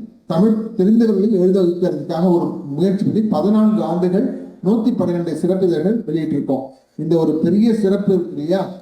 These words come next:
அந்த தகுதி தான் இன்று என்னை இந்த மேடையில இருந்து நிக்க வச்சிருக்கீங்கிறது தான் நான் நினைக்கிறேன். கண்ணதாசன் பெயரில் இலக்கிய மன்றம் ஆரம்பிச்சு முப்பத்தி நான்கு ஆண்டுகளாக அது தனி பணி இங்க தமிழ்நாட்டுல நடக்குது. அயல்நாட்டில் சென்று தமிழுக்காக தமிழ் உள்ளங்களை எல்லாம் இணைத்தோம் அல்லவா, அந்த இணைத்த உள்ளங்கள் வந்து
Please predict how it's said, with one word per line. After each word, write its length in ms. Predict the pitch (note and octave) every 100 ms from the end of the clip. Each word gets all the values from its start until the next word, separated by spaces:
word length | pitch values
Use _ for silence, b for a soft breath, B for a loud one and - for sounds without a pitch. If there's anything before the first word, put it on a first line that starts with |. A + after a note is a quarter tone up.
| -
அந்த 340 | - E3 E3+ -
தகுதி 320 | D#3+ G#3+ A3
தான் 220 | A3 B3+ A3 E3
இன்று 280 | E3+ E3+ E3+
என்னை 200 | E3+ D#3+
இந்த 160 | D#3+ D3+
மேடையில 360 | D#3+ F#3+ F#3+
இருந்து 200 | F3+ F3
நிக்க 160 | D#3 D3+
வச்சிருக்கீங்கிறது 640 | F#3 F3+ E3+ - D3+ C#3+ C#3
தான் 160 | F#3
நான் 160 | C#3 C3+
நினைக்கிறேன். 380 | D3 C#3 C3 A2+ - _ _
கண்ணதாசன் 520 | D3+ E3+ F#3+ F#3 F#3 F3+
பெயரில் 320 | F3 F3 E3+
இலக்கிய 280 | F3 F#3+ F3+
மன்றம் 280 | D#3 D#3+
ஆரம்பிச்சு 320 | D3+ D#3 E3+ F#3+
முப்பத்தி 300 | - E3 D#3+
நான்கு 240 | D3+ D3+
ஆண்டுகளாக 460 | D3 D#3+ D3+ D#3 G3
அது 140 | C#3+ D3
தனி 200 | D3 F3
பணி 220 | F3+ D#3 F#3
இங்க 180 | F3+
தமிழ்நாட்டுல 500 | - D3 F3 D#3+ D3
நடக்குது. 340 | C3+ C3+ C3 A#2 - B -
அயல்நாட்டில் 680 | C#3 F#3 A3 G#3+ F#3+ F#3+ F3
சென்று 280 | F#3 G3+ A3
தமிழுக்காக 600 | F#3+ E3+ F#3+ F#3 F3+ F3+ A3 A3 - - _ _ -
தமிழ் 240 | F3 F#3+
உள்ளங்களை 360 | E3+ G3 G3 F#3
எல்லாம் 260 | F3+ F#3 F3
இணைத்தோம் 400 | F3 F#3 F3 D3+
அல்லவா, 320 | C#3+ D#3 D3+ A#2+ - -
அந்த 200 | D3+ D#3+
இணைத்த 360 | D#3 F3 A3 G#3+
உள்ளங்கள் 480 | E3+ F3+ G3+ F#3+ F3
வந்து 260 | E3 F#3